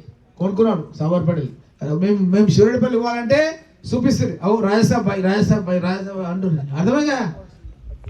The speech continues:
అటువంటి భూములు వెనకడికి సాబర్ పటేల్ కొనుక్కున్నాడు. కొనుక్కొని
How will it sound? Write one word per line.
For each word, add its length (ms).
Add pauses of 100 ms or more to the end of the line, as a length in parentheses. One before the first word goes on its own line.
(180)
అటువంటి 560 (1040)
భూములు 640
వెనకడికి 800 (480)
సాబర్ 340
పటేల్ 260
కొనుక్కున్నాడు. 440 (160)
కొనుక్కొని 560